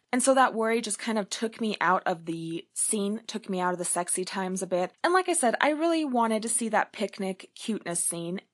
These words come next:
just as much as the desk quickie fucking, and instead we only got one, which I know, usually I'd be the one saying, "Well, just give me the fucking scene," but again, I was left wanting on that, so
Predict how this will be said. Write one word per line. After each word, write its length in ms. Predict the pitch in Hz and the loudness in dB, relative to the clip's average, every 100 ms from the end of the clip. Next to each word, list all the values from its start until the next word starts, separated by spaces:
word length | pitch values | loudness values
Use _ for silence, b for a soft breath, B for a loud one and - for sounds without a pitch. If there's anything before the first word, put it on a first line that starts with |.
| _ | _
just 220 | - 302 339 | -4 -2 -2
as 120 | 294 | 0
much 220 | 285 277 | 0 0
as 80 | 262 | -2
the 80 | 269 | 0
desk 320 | 226 233 - | 2 0 -2
quickie 380 | - 262 - 240 | -4 -4 -2 -2
fucking, 460 | 262 269 170 139 - | -2 -2 -4 -8 -6
and 180 | 196 | -2
instead 480 | 202 220 - 220 214 - | -2 -2 2 2 2 -2
we 280 | 190 214 208 | -8 -2 0
only 220 | 202 196 | 0 0
got 240 | 185 170 | 0 0
one, 280 | 151 - 196 | -4 -10 -12
which 480 | - 240 233 - - - - | -2 -2 0 -2 -2 -2 0
I 160 | 220 | 2
know, 440 | 226 185 151 147 - - | 2 0 0 -6 -14 -10
usually 420 | 196 240 220 220 | -2 -2 0 2
I'd 160 | 185 185 | 2 2
be 60 | |
the 100 | 185 | 0
one 160 | 180 180 | 0 0
saying, 300 | - 185 175 | 0 -2 2
"Well, 260 | 170 269 - | 2 2 -2
just 220 | 180 175 | -4 -4
give 120 | 170 | -4
me 100 | 170 | -4
the 80 | 185 | -2
fucking 440 | - 294 294 214 | 0 0 0 -6
scene," 360 | 185 175 156 160 | -4 -6 -8 -2
but 280 | 214 196 180 - | 2 2 0 -6
again, 400 | - 262 220 196 | -4 -2 0 0
I 100 | 190 | 0
was 180 | 196 - | 0 0
left 240 | 190 - | -2 -2
wanting 460 | 196 226 240 214 180 | 0 0 0 -4 -2
on 180 | 170 180 | -2 -2
that, 360 | 240 190 - | 0 0 -2
so 540 | - - 180 175 175 | -4 -2 2 4 4